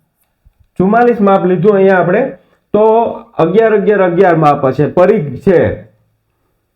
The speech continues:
દોરીની લંબાઈને આપણે એને પરિમિતિની ભાષામાં વર્તુળમાં પરિઘ કહેવાય. પરિઘનું સૂત્ર છે ટુ પાય આર. તો આપણે પહેલા ત્યાંથી ત્રિજ્યા મેળવી લઈએ કે આની ત્રિજ્યા કેટલી હશે. તો ત્રિજ્યા મેળવીએ તો પરિઘ, આનું માપ લેશું તો અગિયારનો વર્ગ, સીધું એકસો ને એકવીસ.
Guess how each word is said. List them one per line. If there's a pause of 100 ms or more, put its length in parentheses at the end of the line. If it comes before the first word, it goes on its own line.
(220)
દોરીની
લંબાઈને
આપણે
એને
પરિમિતિની
ભાષામાં (580)
વર્તુળમાં
પરિઘ
કહેવાય.
પરિઘનું
સૂત્ર
છે
ટુ
પાય
આર. (340)
તો
આપણે
પહેલા
ત્યાંથી
ત્રિજ્યા
મેળવી
લઈએ
કે
આની
ત્રિજ્યા
કેટલી
હશે.
તો
ત્રિજ્યા
મેળવીએ (380)
તો
પરિઘ,
આનું
માપ
લેશું
તો
અગિયારનો
વર્ગ,
સીધું
એકસો
ને
એકવીસ.